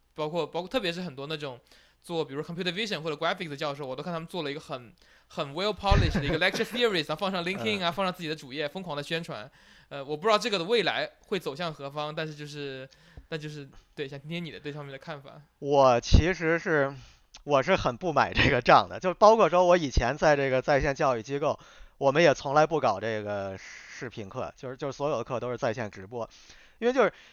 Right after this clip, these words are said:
Speaker 2: 一，就上课这种东西吧，它，它一定是要有互动的，就是你得，你得通过互动，你才能知道学生到底学成什么样。就如果说只是靠纯是看视频的话，那，那 YouTube 上有这么多视频呢，那，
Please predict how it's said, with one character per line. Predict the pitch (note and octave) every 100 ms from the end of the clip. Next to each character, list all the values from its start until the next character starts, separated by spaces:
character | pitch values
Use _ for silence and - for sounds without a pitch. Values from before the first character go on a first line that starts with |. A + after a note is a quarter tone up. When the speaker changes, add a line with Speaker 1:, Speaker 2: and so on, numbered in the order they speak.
| _
Speaker 2:
一， | D#3+ F#3 -
就 | - A3+
上 | - A3
课 | C#4 A#3
这 |
种 | F3
东 | B2+ E3
西 | F3+ C#3
吧， | A2+
它， | - G#3
它 | -
一 | A3+ D#3+
定 | A#3 G3
是 | G3
要 | F3 D3
有 | A2
互 | D#2+ G#3 E3+
动 | G#3+ A#2+
的， | - -
就 | - F3
是 | D#3+ D3+ -
你 | D#3+ G3+
得， | F3
你 | D3
得 | G3+ E3+
通 | G#3
过 | G#3
互 | F#3 G3
动， | G3 D#3
你 |
才 | B2 C#3
能 | E3
知 | F#3+
道 | F3+ D3
学 | - B2+
生 | D#3+
到 | E3 D3
底 | G#2
学 | - A2+
成 | D3
什 | D#3+ A#2+
么 |
样。 | D#3 - - - - -
就 | G#3
如 | F#3
果 | A3+ E3
说 | F#3
只 | - C#3+ G#2+
是 | F3+
靠 | - F3 C3+
纯 | - C3+
是 | E3+
看 | - E3
视 | - D#3
频 | - G#2+
的 | D#3+
话， | D#3 F#2+ - - _ _
那， | D4+ B3
那 | B3
YouTube | A3+ A#3+ D4+ F#4+ G#3
上 | G#3 D3
有 |
这 | C3
么 | A#3
多 | C#3 C3+
视 | D#3
频 | C3 F#2
呢， | F#2
那， | F2